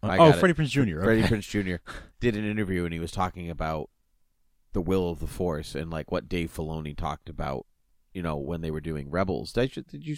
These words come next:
Speaker 2: did you see this video?
Speaker 1: Uh,
Speaker 2: Mm.
Speaker 1: I, I,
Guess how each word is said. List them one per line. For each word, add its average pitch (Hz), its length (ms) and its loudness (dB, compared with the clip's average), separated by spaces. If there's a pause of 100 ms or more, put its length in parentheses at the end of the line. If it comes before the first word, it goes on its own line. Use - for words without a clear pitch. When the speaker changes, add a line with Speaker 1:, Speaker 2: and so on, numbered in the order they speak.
(120)
Speaker 2:
did 147 180 -14
you 147 80 -6
see 151 180 -4
this 143 200 -8 (220)
video? 139 640 -2 (1160)
Speaker 1:
Uh, 120 520 4
Speaker 2:
Mm. 120 100 -4
Speaker 1:
I, 135 240 -4 (340)
I, 156 240 0